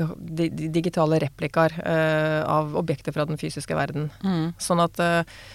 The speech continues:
Speaker 1: det er kanskje enda vanligere å bruke sånn i for, altså, for eksempel at man lager en digital tvilling av en, en by eller en maskin, og det gjør man for å, for å forutse hvordan det digitale virker. Men, eh, det som skjer i praksis er at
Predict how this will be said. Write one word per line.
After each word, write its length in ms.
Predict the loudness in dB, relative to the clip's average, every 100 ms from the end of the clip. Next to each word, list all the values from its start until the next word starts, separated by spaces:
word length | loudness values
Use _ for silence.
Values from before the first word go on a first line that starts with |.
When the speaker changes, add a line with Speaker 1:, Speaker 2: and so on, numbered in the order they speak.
| -20 -4
Speaker 1:
det 120 | 0
er 60 | 4
kanskje 160 | 6 6
enda 200 | 6 8
vanligere 360 | 8 6 6 4
å 80 |
bruke 520 | 6 4 4 2 0 2
sånn 260 | 4 2
i 360 | 2 2 2 0
for, 180 | 0 0
altså, 340 | 2 0 0
for 80 | -2
eksempel 280 | -2 -2 -2
at 100 | 0
man 160 | 0
lager 260 | 2 2 2
en 180 | 0 0
digital 600 | 0 0 0 2 4 2
tvilling 340 | 0 0 2
av 120 | 0 2
en, 220 | 0 0 -2
en 280 | 0 0
by 280 | 2 2 4
eller 160 | 4 2
en 100 | 2
maskin, 520 | 0 2 4 6 4 0 -14 -8 0
og 100 | 4
det 120 | 6
gjør 140 | 6
man 120 | 4 2
for 180 | 2 2
å, 100 | 2 2 -4 -18 -8
for 120 | -2
å 80 | 2
forutse 420 | 4 2 2 0
hvordan 220 | 0 0
det 80 | 0 -2
digitale 300 | -2 -2 -2
virker. 260 | -4 -8 -12 -14 -2
Men, 300 | 4 4 2 -6 -20 -20 -20 -2
eh, 480 | 4 6 6 4 2 -2 -8
det 200 | -2 0
som 120 | 0
skjer 180 | 2 2
i 80 | 2
praksis 380 | -2 -2 0 4
er 120 | 4
at 160 | 4